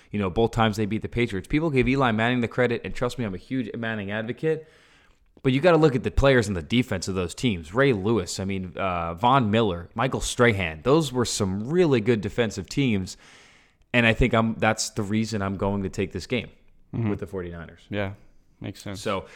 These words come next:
Speaker 1: Titans and Ravens is game two. This is a little bit of a different game because to me, you have a mind-blowing offense in Baltimore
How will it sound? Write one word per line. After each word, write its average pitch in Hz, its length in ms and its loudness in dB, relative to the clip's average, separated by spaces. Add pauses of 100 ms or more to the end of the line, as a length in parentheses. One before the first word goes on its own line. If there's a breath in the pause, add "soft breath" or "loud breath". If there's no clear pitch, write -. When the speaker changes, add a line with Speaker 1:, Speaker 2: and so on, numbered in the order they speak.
(140 loud breath)
Speaker 1:
Titans 180 300 8
and 151 120 2
Ravens 156 400 4
is 123 140 2
game 131 360 2
two. 160 520 0 (300 soft breath)
This 180 220 8
is 180 100 4
a 190 60 8
little 208 220 8
bit 214 140 4
of 214 100 4
a 220 40 6
different 196 420 2
game 90 280 0
because 110 360 4 (140)
to 120 100 -2
me, 151 180 2
you 127 140 4
have 120 320 4
a 101 220 2
mind-blowing 120 800 2
offense 113 560 2
in 98 80 0
Baltimore 110 600 4